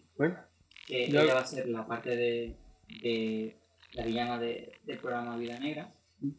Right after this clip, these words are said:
Speaker 2: y él será, supongo, el, el villano del programa de, de los Guardianes.
Speaker 1: Mm.
Speaker 2: ¿Cómo se llama? Que ojalá aparezca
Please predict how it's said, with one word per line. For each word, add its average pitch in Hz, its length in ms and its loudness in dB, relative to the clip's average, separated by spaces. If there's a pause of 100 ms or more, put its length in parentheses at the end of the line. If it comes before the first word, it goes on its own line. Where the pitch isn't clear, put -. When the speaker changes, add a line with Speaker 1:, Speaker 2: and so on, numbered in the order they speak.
(160)
Speaker 2:
y 127 220 0
él 117 180 2
será, 117 480 2
supongo, 117 460 -6
el, 113 280 -2
el 113 120 -8
villano 110 340 -6
del - 300 -14
programa - 340 -18
de, 466 400 -20 (380)
de - 240 -20
los - 180 -20
Guardianes. - 320 -20 (540)
Speaker 1:
Mm. 143 80 4
Speaker 2:
¿Cómo - 800 -14
se - 100 -16
llama? 123 240 -10 (1000)
Que 135 160 0
ojalá 120 520 -2
aparezca 151 680 -10